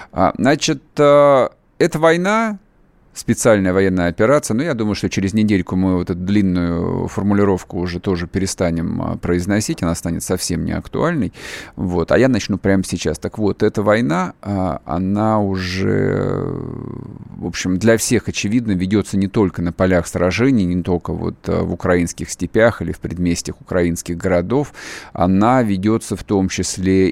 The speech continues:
и в информационном пространстве, причем там она ведется не менее беспощадно. Да, не, естественно, конечно, чуть не забыл. Главные фронты, а, проходят вообще невидимо. Это война экономическая, вот там война тотальная, вот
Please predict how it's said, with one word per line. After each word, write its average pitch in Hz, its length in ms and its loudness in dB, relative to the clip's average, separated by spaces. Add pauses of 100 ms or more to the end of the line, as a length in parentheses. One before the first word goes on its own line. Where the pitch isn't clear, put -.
(140)
и 87 480 0
в 92 60 -4
информационном 90 760 0
пространстве, 90 720 0
причем 85 320 -4
там 104 240 2
она 101 160 2
ведется 87 400 -2
не 90 140 0
менее 85 320 0
беспощадно. 82 600 -2
Да, 107 240 4
не, 90 220 0
естественно, 80 540 -2
конечно, 90 480 -2
чуть 87 220 -4
не 82 80 -4
забыл. 87 420 0 (280)
Главные 110 560 4
фронты, 110 880 0 (440)
а, 90 300 4
проходят 95 560 0
вообще 98 340 2
невидимо. 95 600 0
Это 85 180 0
война 98 380 4
экономическая, 87 840 0
вот 95 240 0
там 85 260 4
война 82 360 2
тотальная, 78 640 -2
вот 92 200 0